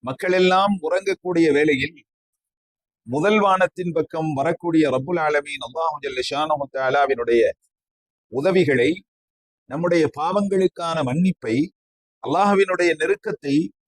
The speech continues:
பெறுவதற்கான மிகச்சிறந்த வழியாக நம்முடைய முன்னோர்கள், நபிமார்கள்,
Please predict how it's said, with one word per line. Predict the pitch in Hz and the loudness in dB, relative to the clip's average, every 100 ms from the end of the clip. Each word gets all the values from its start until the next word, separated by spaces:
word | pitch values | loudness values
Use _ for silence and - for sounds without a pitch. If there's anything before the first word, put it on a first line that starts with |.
| _ _ - | _ _ -6
பெறுவதற்கான | 147 185 180 160 - 151 143 | 2 4 4 2 0 -2 0
மிகச்சிறந்த | 139 147 214 - - 208 | 0 0 0 -2 0 2
வழியாக | 165 160 156 135 135 123 120 _ _ _ 131 | 4 4 4 2 0 0 0 _ _ _ -8
நம்முடைய | 147 156 151 | -2 2 4
முன்னோர்கள், | 143 175 202 196 170 147 - - | 2 0 0 0 0 -2 -6 -8
நபிமார்கள், | 139 180 202 190 165 147 | -2 0 0 0 0 -2